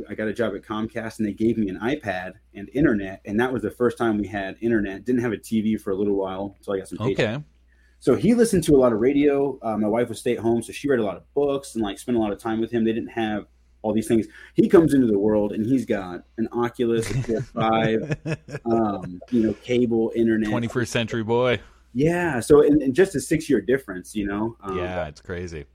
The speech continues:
Speaker 1: So it is wild. Yeah. Yeah.
Speaker 2: Yeah.
Speaker 1: It's gonna be insane. In six more years, who knows even?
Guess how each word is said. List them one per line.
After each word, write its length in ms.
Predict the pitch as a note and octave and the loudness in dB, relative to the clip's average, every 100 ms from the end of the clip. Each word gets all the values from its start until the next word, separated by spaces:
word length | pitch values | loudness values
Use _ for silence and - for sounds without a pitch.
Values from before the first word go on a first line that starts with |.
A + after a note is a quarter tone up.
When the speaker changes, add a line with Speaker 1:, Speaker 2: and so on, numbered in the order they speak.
| - | 0
Speaker 1:
So 120 | C#3+ | 2
it 180 | C#3+ D#3 | 4 4
is 140 | B2 | 2
wild. 480 | A#2+ A2 G#2 D#2 E2 - | 0 0 -2 -8 -18 -10
Yeah. 320 | G2 F#2 F2 _ _ _ | -8 -8 -10 _ _ _
Yeah. 120 | - F2 | -12 -10
Speaker 2:
Yeah. 60 | |
Speaker 1:
It's 180 | F#2 F2 | -10 -10
gonna 120 | F2+ - | -14 -12
be 80 | E2+ | -12
insane. 300 | E2 F#2+ G#2+ | -10 -4 -2
In 100 | G#2+ | 0
six 260 | D3 D3 | -2 0
more 180 | A#2+ C3 | 2 2
years, 260 | A2+ F#2+ F2 | 2 -2 -4
who 140 | A#2+ | -4
knows 420 | G#2+ G2 G#2 F2 | -2 -2 -4 -6
even? 260 | D#2 D2 C2 | -12 -20 -20